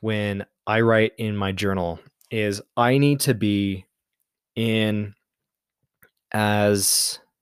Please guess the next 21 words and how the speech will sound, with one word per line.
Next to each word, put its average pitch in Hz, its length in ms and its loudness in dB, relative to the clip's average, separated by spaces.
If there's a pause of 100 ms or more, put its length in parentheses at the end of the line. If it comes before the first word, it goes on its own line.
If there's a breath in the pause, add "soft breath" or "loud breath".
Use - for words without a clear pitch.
(1500)
as 107 240 2
judge-free, 117 1200 -2
as 104 120 -2
judgment-free 127 760 0
of 107 80 0
a 104 60 0
zone 98 280 -4
as 90 100 -6
possible. - 640 -4 (480 loud breath)
And 135 140 0
I 147 60 4
know 190 180 2
that's 196 180 -2
kind 147 180 0
of, - 60 -12 (220)
<clears throat> 147 260 4
that's 120 140 0
kinda 127 160 2
weird 117 220 2
to - 60 -10
say, 120 320 -2